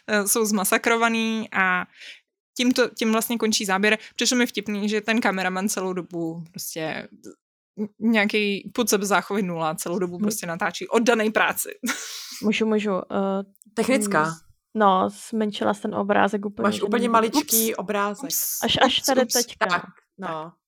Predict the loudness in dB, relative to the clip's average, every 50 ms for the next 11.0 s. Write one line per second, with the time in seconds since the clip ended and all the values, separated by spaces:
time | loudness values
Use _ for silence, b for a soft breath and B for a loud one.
0 | _ _ _ _ _ _ _ _ -4 0 2 4 6 4 4 2 -2 0 0 2
1 | 2 2 2 2 2 2 4 2 4 4 2 4 6 6 6 6 6 4 4 4
2 | 4 2 0 -4 -2 0 2 4 4 4 4 4 4 4 4 4 6 6 6 4
3 | 4 2 -2 -2 -2 -2 -2 -2 -4 -8 -12 _ -4 -2 -2 0 0 -2 0 2
4 | 4 4 4 6 4 4 4 2 2 0 -4 -12 _ _ _ _ _ _ _ _
5 | _ _ _ _ _ _ _ B -16 -16 B B B B B B B B B B
6 | B B _ _ _ _ _ _ _ _ _ _ _ _ -4 -2 0 2 2 0
7 | 0 -2 -6 -6 -2 0 0 2 2 2 2 2 0 -2 -2 -2 -4 -8 -14 -10
8 | -6 -2 -2 0 0 2 4 4 4 4 4 2 2 4 4 4 4 4 2 B
9 | B B _ -10 -2 2 4 4 4 2 0 -4 -6 -6 -8 -6 -6 -6 -6 -6
10 | -6 -6 -8 -8 -10 -14 -12 -12 -14 -12 -8 -4 -2 0 0 0 0 0 -2 -4